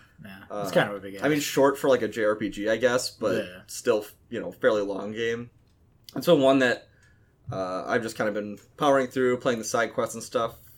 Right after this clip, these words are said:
Speaker 2: and, you know, having a
Speaker 1: Right.
Speaker 2: show on in the background, and just kind of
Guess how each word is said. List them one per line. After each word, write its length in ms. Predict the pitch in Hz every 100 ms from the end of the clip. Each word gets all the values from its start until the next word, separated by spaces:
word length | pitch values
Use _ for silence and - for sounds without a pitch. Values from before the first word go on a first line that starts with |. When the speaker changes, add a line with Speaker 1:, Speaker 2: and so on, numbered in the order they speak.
| -
Speaker 2:
and, 420 | 107 95 90 87 98
you 60 |
know, 180 | 95 -
having 180 | 120 107
a 40 | 107
Speaker 1:
Right. 60 |
Speaker 2:
show 160 | 117 107
on 120 | 107
in 60 | 104
the 60 | 104
background, 800 | 107 104 107 104 104 101 98 95
and 260 | 87 87 - _ _ _ _ _ _
just 160 | 110 -
kind 140 | 107
of 200 | 98